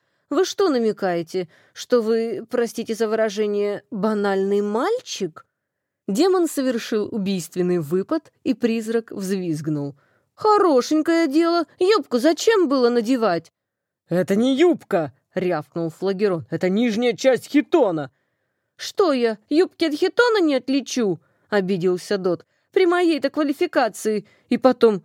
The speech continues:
кто теперь носит хитоны? Дикость какая-то! Для чего, по-вашему, придумали штаны?» «Для чего?»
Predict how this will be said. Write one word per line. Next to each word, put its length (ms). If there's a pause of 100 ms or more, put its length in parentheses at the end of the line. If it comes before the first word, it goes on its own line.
кто 200
теперь 360
носит 320
хитоны? 640 (240)
Дикость 480
какая-то! 640 (280)
Для 200
чего, 260
по-вашему, 520
придумали 480
штаны?» 560 (600)
«Для 280
чего?» 460